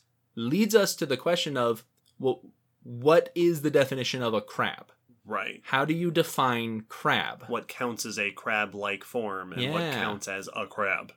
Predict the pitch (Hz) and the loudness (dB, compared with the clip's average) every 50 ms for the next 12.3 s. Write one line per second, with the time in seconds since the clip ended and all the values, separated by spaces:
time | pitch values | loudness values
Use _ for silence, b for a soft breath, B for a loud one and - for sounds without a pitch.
0 | _ _ _ _ - - 135 135 147 156 175 175 165 - - - - - - - | _ _ _ _ -2 2 4 6 6 6 6 6 4 0 -2 -2 -2 -2 -2 -2
1 | - 196 190 - 180 156 139 131 123 123 131 - - - _ _ _ - 127 127 | -2 -2 -2 0 -2 0 0 2 0 0 -2 -6 -10 -16 _ _ _ -2 -2 -2
2 | 131 127 135 139 131 127 123 120 131 139 - - 143 139 139 147 143 135 139 131 | 0 -2 -2 -2 -2 -2 0 2 2 2 2 0 0 0 0 0 0 0 0 0
3 | 123 120 120 123 117 - - - - 151 170 160 135 110 101 95 95 98 101 - | 0 0 0 0 0 -2 -2 -2 -2 0 0 2 2 0 0 0 -4 -8 -10 -12
4 | _ _ _ _ _ _ _ - - - - 147 135 127 113 107 - 80 67 65 | _ _ _ _ _ _ _ -14 -8 -2 0 0 2 0 0 -2 -6 -8 -10 -10
5 | - _ - - _ _ _ _ - - - - - - b b b b b b | -12 _ -20 -20 _ _ _ _ -12 -10 -10 -10 -10 -14 b b b b b b
6 | _ _ _ - 160 156 170 165 147 - - - 226 254 247 240 214 220 - _ | _ _ _ 4 6 6 8 6 6 2 4 4 6 6 6 4 2 -2 -6 _
7 | _ - 165 156 180 196 190 185 175 165 143 - 147 143 135 139 135 131 127 - | _ -2 2 4 4 4 4 4 4 2 2 2 2 2 4 4 4 4 2 2
8 | - 156 156 131 104 92 104 127 131 - _ _ _ _ _ _ - 120 131 143 | 2 2 4 4 2 2 0 -2 -6 -12 _ _ _ _ _ _ -4 4 6 6
9 | 151 151 - - - 170 151 151 113 - - 147 117 107 107 110 131 131 - 131 | 6 6 2 2 4 6 6 6 4 2 0 0 2 2 2 0 -2 -2 -2 -2
10 | - - 170 175 175 - 160 160 175 196 180 147 - 127 120 107 101 98 95 101 | 2 2 0 0 0 0 0 2 2 2 2 0 -2 -2 -2 -2 -2 -2 -4 -6
11 | 107 - - - - 131 120 107 110 - _ _ _ 127 135 147 151 - 151 139 | -8 -10 -12 -4 0 2 2 2 0 -4 _ _ _ 2 2 2 2 0 -4 -2
12 | 143 143 123 95 - - | 2 2 4 2 2 -4